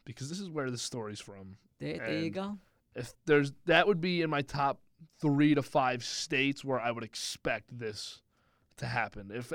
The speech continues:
Speaker 1: any.
Speaker 2: All right,
Speaker 1: But
Speaker 2: la-, last one for today for you. This was about a week or so ago, but at the World Baseball Classic,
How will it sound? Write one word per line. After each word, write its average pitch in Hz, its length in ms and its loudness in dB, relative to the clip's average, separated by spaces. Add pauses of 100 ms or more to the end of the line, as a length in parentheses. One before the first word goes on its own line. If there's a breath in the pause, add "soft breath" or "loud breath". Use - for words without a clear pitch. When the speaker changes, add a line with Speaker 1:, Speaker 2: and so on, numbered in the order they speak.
Speaker 1:
any. 123 340 -2 (360)
Speaker 2:
All 180 140 0
right, 202 180 2
Speaker 1:
But 214 60 -4
Speaker 2:
la-, 185 200 0
last 208 460 2
one 247 220 4
for 226 180 0
today 190 300 0
for 175 300 0
you. 156 160 2
This 160 180 -4
was 185 160 -2
about 151 320 4
a 143 60 -4
week 151 200 -2
or 185 60 -8
so 170 220 0
ago, 156 420 0
but 131 320 -4
at 156 160 0
the 160 80 2
World 190 240 2
Baseball 208 380 4
Classic, 190 500 2